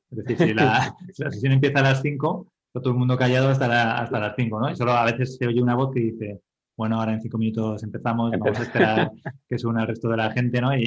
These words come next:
Speaker 1: y que es la peor, el peor empiece que puedes hacer, ¿no? Que ya la gente se está
Speaker 2: Correcto.
Speaker 1: muriendo de asco. Y fíjate que el hecho de utilizar una herramienta como la que tú comentas, Ricardo, de Mentimeter, que ya la gente cuando se conecta, incluso aunque sea quince minutos antes, ¿no?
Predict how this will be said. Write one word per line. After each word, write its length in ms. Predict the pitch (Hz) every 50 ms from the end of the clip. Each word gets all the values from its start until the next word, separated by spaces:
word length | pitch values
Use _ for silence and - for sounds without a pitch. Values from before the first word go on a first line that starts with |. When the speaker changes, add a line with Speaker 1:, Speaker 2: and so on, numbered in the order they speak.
| - -
Speaker 1:
y 220 | 143 120 113 110 107 110 - - _ _ _ _ _ _ _
que 100 | - 123
es 60 | 120
la 160 | 131 131 135
peor, 220 | 135 135 131 131 131
el 420 | 139 143 139 131 120 117 120 113 -
peor 140 | 123 120
empiece 280 | 127 127 131 127 131 143
que 60 | 135
puedes 200 | 117 127 127 -
hacer, 260 | 104 - 135 135 127
¿no? 140 | 120 139 131
Que 100 | 117 110 110 110
ya 160 | 117 120 123
la 100 | 123 117
gente 200 | 123 131 147 139
se 60 | 117
está 160 | 110 113 127 123 123
Speaker 2:
Correcto. 160 | 127 131 131 123
Speaker 1:
muriendo 300 | 117 117 120 127 127 117
de 80 | 117
asco. 340 | 135 131 - - 98 92 - _ _ _ _ _ _ _ _ _ -
Y 120 | 127 113
fíjate 500 | 110 170 190 190 131 120 123 131 131 127
que 80 | 110 110
el 60 | 110 113
hecho 160 | 120 - 143
de 140 | 135 131 135
utilizar 300 | 127 127 123 123 135 131
una 100 | 131 131
herramienta 320 | 127 127 131 131 123 120
como 120 | 123 123 117
la 80 | 110
que 80 | 107 110
tú 80 | - 117
comentas, 680 | 120 123 120 117 113 117 117 117 113 110 110 110 - - - _ _ _ _ _ _
Ricardo, 300 | 113 110 104 127 120 120
de 60 | 113
Mentimeter, 520 | 117 113 117 117 120 117 117 107 104 - 92
que 100 | 110 107
ya 100 | 113 120
la 100 | 127 127
gente 260 | 147 135 123 123 117
cuando 180 | 120 113 110 107
se 120 | 120 113
conecta, 280 | 117 113 123 123 127 120
incluso 280 | 107 110 107 104 -
aunque 160 | 107 - 107
sea 340 | - 123 127 135 139 135 135 135 135 - _ _ _
quince 240 | - 131 127 131 131
minutos 280 | 127 120 113 117 104 113
antes, 300 | 139 156 - 113 104 110
¿no? 200 | 120 135 -